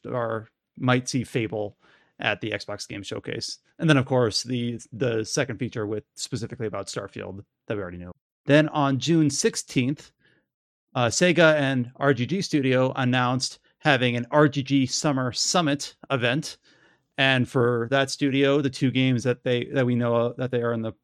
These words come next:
process of making right now is, uh, the Like a Dragon spinoff called Like a Dragon Gaiden, The Man Who Erased His Name. This is the side story, uh, I don't know if side story is the right word,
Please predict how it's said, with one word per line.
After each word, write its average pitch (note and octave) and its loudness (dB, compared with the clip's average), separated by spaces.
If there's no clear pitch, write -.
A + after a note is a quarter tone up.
process A#2+ -4
of A2 -4
making A2 -8
right A#2 -6
now A#2+ 0
is, A#2 -2
uh, A2 2
the B2 2
Like C#3 4
a D3 2
Dragon C#3 2
spinoff F3+ 0
called C3 0
Like C3 2
a A#2+ -4
Dragon B2 0
Gaiden, A#2+ 2
The A#2+ 0
Man A#2 -2
Who G#2+ -4
Erased A2 0
His G#2+ -8
Name. D#3 2
This C3 0
is C3 2
the A#2 0
side C#3+ 2
story, D#3 2
uh, - -8
I C#3 0
don't C3+ 4
know B2+ 2
if G#2+ -2
side B2+ 2
story C3 0
is A#2+ -4
the A#2+ -4
right A#2+ -2
word, A#2+ 0